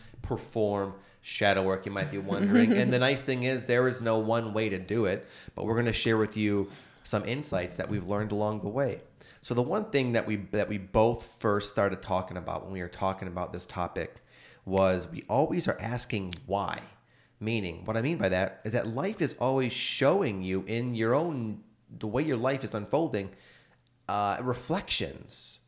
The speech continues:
of your shadow, all the problems, all the, all the, the challenging relationships, the,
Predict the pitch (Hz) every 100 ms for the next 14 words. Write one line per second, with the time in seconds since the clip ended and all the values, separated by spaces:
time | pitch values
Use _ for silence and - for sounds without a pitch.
0 | - 104 113 - 147 160 127 143 139 -
1 | 113 104 123 123 123 120 127 123 - -
2 | - - - 107 117 113 107 107 101 -
3 | _ _ - 107 104 95 - 110 95 92
4 | 90 92 - - 95 107 107 104 104 92
5 | 98 98 104 104 - 98 98 - - -
6 | - 85 87